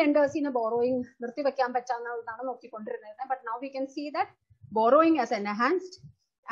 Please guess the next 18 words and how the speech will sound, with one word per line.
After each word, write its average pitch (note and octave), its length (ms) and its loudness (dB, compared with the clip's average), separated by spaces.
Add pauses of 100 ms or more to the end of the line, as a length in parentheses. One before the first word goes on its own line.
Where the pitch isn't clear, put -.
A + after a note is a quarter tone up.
And, A#3 180 0 (120)
uh, G#3 60 0 (140)
basically F#4 420 0
it's F#4 140 -4
from E4 100 2 (120)
family, C4+ 360 2
but C4+ 160 0
also C4 300 -2
started A#3+ 320 -4
from C4 160 0
money G#3+ 220 0
lenders. A3 360 -2 (380)
അപ്പൊ C#4+ 140 2 (120)
so, D#4+ 80 -2 (380)
uh, A#3 160 4 (120)
we C4+ 140 0
may D4 160 2
again E4+ 220 4